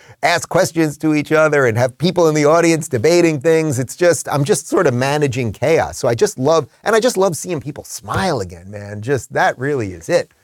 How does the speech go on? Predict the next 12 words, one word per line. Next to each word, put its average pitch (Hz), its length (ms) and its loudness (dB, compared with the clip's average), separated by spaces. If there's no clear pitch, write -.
Marshall 139 840 -2
says, 131 380 -6
"There 131 160 0
seems 214 360 -8
to - 80 -14
be 151 140 -6
a 131 60 -4
new 170 180 -2
movement 135 640 -2
around 117 460 -2
medical 151 400 -2
freedom. 214 540 -2